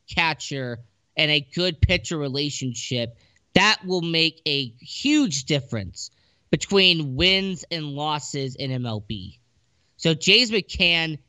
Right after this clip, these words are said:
he's being brought in. You gotta understand that the Mets have a very solid starting pitching core. They have Jacob deGrom.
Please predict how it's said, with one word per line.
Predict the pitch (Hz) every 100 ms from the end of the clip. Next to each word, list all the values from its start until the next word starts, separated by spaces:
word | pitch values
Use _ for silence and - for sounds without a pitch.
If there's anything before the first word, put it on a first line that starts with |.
| _
he's | - 208 240
being | - 214 180
brought | 139 151 160 156
in. | 147 143 143 143 131 _ _ _ _ _ _
You | 185
gotta | 220 208
understand | 208 190 202 185
that | 175
the | 147 147
Mets | 160 170 -
have | - 170 165
a | 160
very | 135 156 220 208
solid | 151 - 175 160 143
starting | - 160 143 135
pitching | 160 156 135 117
core. | - 113 90 71 _ _ _ -
They | 147
have | 185 196 -
Jacob | 185 160 151
deGrom. | - 131 127 131 110 -